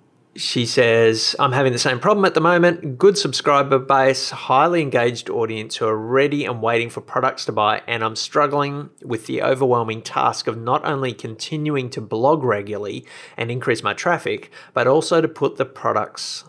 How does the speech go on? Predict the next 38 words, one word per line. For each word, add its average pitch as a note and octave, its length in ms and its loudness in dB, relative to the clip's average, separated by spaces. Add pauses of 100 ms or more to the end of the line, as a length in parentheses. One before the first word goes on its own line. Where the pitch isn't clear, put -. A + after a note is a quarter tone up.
(120)
um, G2+ 260 -16
the A#2 80 -12
books A2 280 -8
and A2 80 -4
ebooks, - 520 -8 (400)
um, A2 240 -10
together." A2 600 -4 (320)
Um, G#2+ 260 -2
so B2+ 460 4 (1080)
thi-, D#3+ 220 4 (220)
and C#3+ 120 0
I C#3+ 80 4
see D#3+ 160 2
this D#3 180 2
tension C#3 480 -2
a - 80 0
lot, A#2 300 -2
you B2 80 -6
know, A2 80 -4
bloggers A#2 400 0
who A#2+ 140 -4
know B2+ 380 2
they C3 160 2
need B2 140 -4
to A#2+ 60 -8
keep D3 440 -4
content B2+ 440 -4
coming, C3 460 -6 (600)
but A#2 300 2
they A#2+ 140 2
also B2 260 4
want A#2 140 2
to A2+ 60 -2
create A#2 500 0
something G#2+ 320 -2
to - 140 -4
sell. G#2 460 2 (240)
And G#2+ 400 -2